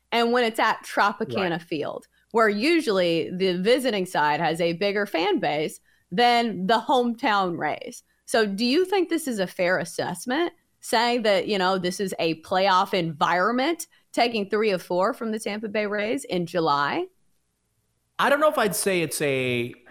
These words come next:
Speaker 2: playoff environment, but I do believe it's a playoff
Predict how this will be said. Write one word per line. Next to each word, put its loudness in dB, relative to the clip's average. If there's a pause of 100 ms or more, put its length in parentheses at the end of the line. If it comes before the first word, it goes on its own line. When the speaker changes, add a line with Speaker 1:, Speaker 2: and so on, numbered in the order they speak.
(140)
Speaker 2:
playoff 2
environment, 0
but 2
I 2
do 2
believe -2
it's -4
a -4 (160)
playoff 0